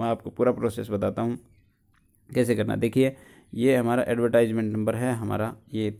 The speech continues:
तीन slash दो हज़ार अठारह, ठीक है, हम यहाँ ओपन हो जाता है ये।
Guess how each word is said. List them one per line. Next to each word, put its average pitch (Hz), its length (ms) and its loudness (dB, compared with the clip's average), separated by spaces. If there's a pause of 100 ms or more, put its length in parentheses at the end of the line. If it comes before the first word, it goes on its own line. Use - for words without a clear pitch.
तीन 123 260 4
slash 120 320 0
दो 117 120 -2
हज़ार 120 320 0
अठारह, 98 400 -6 (1500)
ठीक - 200 -4
है, - 200 0 (220)
हम 131 220 0 (200)
यहाँ 110 400 -2
ओपन 113 280 -2
हो 107 100 0
जाता 95 260 -4
है 98 80 -8
ये। 104 180 -14